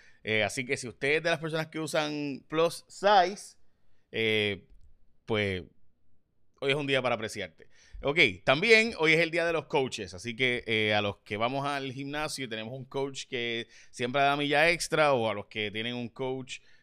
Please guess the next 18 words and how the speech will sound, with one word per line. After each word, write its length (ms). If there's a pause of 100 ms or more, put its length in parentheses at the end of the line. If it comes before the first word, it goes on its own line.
de 100
deportes, 640
o 140
que 100
recuerdan 460
que 100
cuando 300
eran 140
chamaquitos 500
el 200
deporte, 440
pues 180
lo, 140 (260)
también 420
hoy 120
es 80
el 100
día. 220